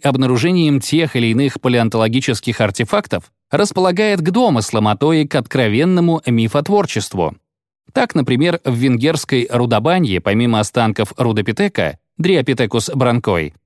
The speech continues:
были обнаружены останки других ископаемых приматов. Анапитека, Анапитекус херниаки из семейства Плеопитекоиды. Происхождение названия этого вида само по себе оригинально.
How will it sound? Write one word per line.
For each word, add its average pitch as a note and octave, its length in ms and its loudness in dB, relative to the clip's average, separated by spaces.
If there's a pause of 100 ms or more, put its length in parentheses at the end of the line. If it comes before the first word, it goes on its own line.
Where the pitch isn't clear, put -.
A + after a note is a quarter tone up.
были A3 420 0
обнаружены D#3+ 640 2
останки F3+ 600 0
других C#3 600 0
ископаемых A2 720 0
приматов. E3 600 -2 (340)
Анапитека, B2 840 0
Анапитекус E3+ 720 0
херниаки E3+ 960 0 (240)
из B2+ 160 0
семейства F3+ 580 2
Плеопитекоиды. C#3+ 1200 0 (540)
Происхождение D#3 720 2
названия F3+ 680 2
этого D3 440 0
вида C3 300 0
само B2+ 320 0
по B2+ 100 -2
себе B2+ 260 0
оригинально. C#3 680 0